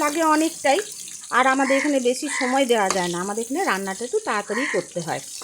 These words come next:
তো তার জন্য আমরা করেছিলাম কি প্রেসারে আগে সিটি দিয়ে নিয়েছিলাম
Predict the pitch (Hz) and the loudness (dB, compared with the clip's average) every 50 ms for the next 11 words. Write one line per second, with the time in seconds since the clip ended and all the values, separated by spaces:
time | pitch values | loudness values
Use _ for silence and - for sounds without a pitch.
0 | - - - 247 - 226 208 202 185 202 240 285 349 330 269 262 302 302 - - | -6 -4 -2 0 2 2 0 0 0 -2 -2 0 0 0 0 -2 -2 -4 -2 -2
1 | 226 247 254 - 311 269 240 233 - 403 - - 247 226 - 262 247 285 285 240 | 0 0 0 -2 -2 -4 -4 -4 -6 -6 -4 -4 -4 -2 -2 -2 -2 0 -2 -2
2 | 220 247 494 640 - - 294 233 247 226 196 196 185 180 180 175 175 175 - - | -2 -2 -4 -4 -4 -4 -6 -6 -6 -6 -4 -4 -2 -2 0 0 0 -2 -2 -2
3 | 320 427 | -2 0